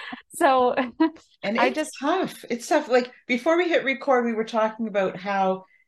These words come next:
Speaker 2: you know, as entrepreneurs, people expect us to be perfect and how hard that is to live up to because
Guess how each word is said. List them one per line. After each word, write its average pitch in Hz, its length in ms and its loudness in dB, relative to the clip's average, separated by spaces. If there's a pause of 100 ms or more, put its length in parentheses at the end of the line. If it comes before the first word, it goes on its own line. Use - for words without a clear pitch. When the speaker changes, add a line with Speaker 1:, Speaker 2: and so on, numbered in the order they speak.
(200)
Speaker 2:
you 214 120 -4
know, 196 380 0 (560)
as 196 160 -2
entrepreneurs, 214 540 -2
people 220 280 0
expect 208 340 -2
us 185 120 -8
to 175 80 -14
be 170 100 -6
perfect 139 600 -6
and 165 160 -2
how 196 280 -2
hard 254 520 0
that 185 180 2
is 170 180 -2
to 190 100 -6
live 175 160 0
up 175 200 -2
to 170 160 -4
because 185 400 -2